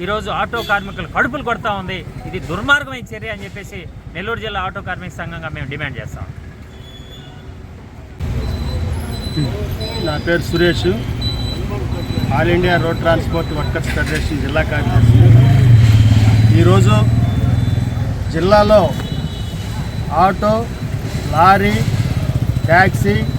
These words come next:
Speaker 2: టాటా మ్యాజిక్, అట్లే అన్ని రకాలైనటువంటి ట్రాన్స్‌పోర్ట్ రంగంలో కీలకంగా ఉండేటటువంటి రవాణా రంగానికి సంబంధించి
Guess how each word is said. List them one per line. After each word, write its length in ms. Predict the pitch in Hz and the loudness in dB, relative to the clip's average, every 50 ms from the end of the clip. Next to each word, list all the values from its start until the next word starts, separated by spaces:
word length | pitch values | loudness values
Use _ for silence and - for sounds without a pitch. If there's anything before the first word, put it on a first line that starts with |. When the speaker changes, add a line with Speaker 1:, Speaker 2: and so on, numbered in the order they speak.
| - - - - - - | -4 -4 -4 -4 -4 -2
Speaker 2:
టాటా 300 | - 151 170 170 185 190 | 0 0 2 2 2 2
మ్యాజిక్, 460 | 190 185 185 185 180 180 208 - - - - - - - - - - - | 2 2 2 0 0 0 -2 -2 -4 -4 -4 -6 -6 -6 -6 -6 -4 -4
అట్లే 440 | - - - 220 233 226 185 160 170 - - - - - - - | -4 -2 2 4 4 6 4 2 0 -4 -6 -6 -6 -6 -6 -4
అన్ని 260 | 156 180 208 214 233 | -4 -2 0 2 2
రకాలైనటువంటి 1120 | 233 220 214 185 208 220 214 208 208 208 202 208 202 190 196 196 196 190 - 214 214 196 175 | 4 4 2 4 4 4 4 6 4 4 2 2 0 0 0 0 0 0 0 0 0 0 0
ట్రాన్స్‌పోర్ట్ 640 | - - 160 170 190 196 185 - - - 214 - - | 0 0 0 0 2 2 0 -2 0 0 0 0 2
రంగంలో 540 | - 196 - 196 190 190 190 196 196 - - | 2 2 2 0 0 0 0 0 0 2 2
కీలకంగా 600 | - 190 190 - - 190 190 190 185 190 185 180 - - - - - - - - | 2 2 2 2 2 2 2 2 4 4 4 4 2 0 0 0 0 0 0 0
ఉండేటటువంటి 680 | 170 175 190 196 180 190 185 165 170 175 180 165 185 | 0 0 0 0 0 0 0 0 0 0 0 0 0
రవాణా 420 | 175 156 160 165 185 208 214 214 208 | 0 2 2 4 4 6 6 6 6
రంగానికి 460 | 202 190 190 185 185 180 175 160 - | 6 4 2 2 2 2 2 2 0
సంబంధించి 580 | - 170 175 175 170 170 170 160 - - 180 | 0 0 0 0 0 0 0 0 0 0 0